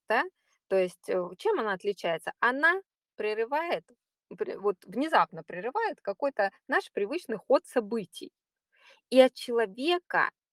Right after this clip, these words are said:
требуется в этот момент изменить свои представления о мире, о себе, что он делает, что он сможет сделать, как он адаптируется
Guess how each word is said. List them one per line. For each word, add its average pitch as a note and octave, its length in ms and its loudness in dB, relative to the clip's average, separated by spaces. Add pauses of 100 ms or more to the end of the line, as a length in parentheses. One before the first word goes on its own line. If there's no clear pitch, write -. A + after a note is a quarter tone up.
(320)
требуется F#3+ 800 -2
в D#3 100 -8
этот G#3+ 320 0
момент D#3 500 -6 (880)
изменить A3 720 4 (720)
свои A3+ 280 4
представления G3+ 880 2
о G3+ 100 2
мире, F#3+ 440 -2 (300)
о G3+ 100 4
себе, G3+ 540 0 (680)
что - 220 4
он A3+ 180 4
делает, G3 440 6 (220)
что - 180 -4
он G#3 60 -4
сможет A#3 420 0
сделать, F3 460 -2
как F#3+ 200 -4
он A3+ 100 -2
адаптируется G3+ 640 0